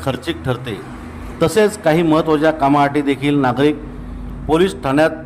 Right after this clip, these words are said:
जात असतात. पोलीस ठाणे जास्त अंतरावर असल्यामुळे आदिवासी पाड्यामध्ये राहणा-, राहणाऱ्यांना याचा सर्वाधिक फटका बसतो.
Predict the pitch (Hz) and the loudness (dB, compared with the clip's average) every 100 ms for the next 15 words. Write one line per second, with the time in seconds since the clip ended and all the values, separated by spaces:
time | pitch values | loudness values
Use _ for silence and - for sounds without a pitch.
0 | - 143 147 131 - 117 - - - - | 0 2 2 -2 0 0 0 -10 -20 -20
1 | - - - 160 190 196 160 156 175 160 | -20 -20 -2 2 2 2 0 0 0 -4
2 | - - - - 101 131 175 - 190 156 | -12 -20 -20 -18 -2 2 2 0 0 2
3 | 143 160 151 143 151 151 151 131 139 160 | 2 2 2 2 2 2 2 2 2 2
4 | 160 165 139 143 143 151 151 - - - | 2 0 0 2 2 2 0 -4 -18 -20
5 | - - - - 127 127 165 165 123 - | -20 -20 -18 -4 -2 0 2 2 0 -6
6 | - 123 139 156 170 165 151 101 - - | -10 -2 0 2 2 4 2 0 -6 -18
7 | - - - - - - - - 120 147 | -20 -20 -20 -20 -20 -20 -20 -12 0 0
8 | 147 180 175 - - 147 139 165 190 - | 2 2 2 0 -6 0 2 2 0 -4
9 | - 127 127 123 123 87 | -2 0 0 -2 -12 -14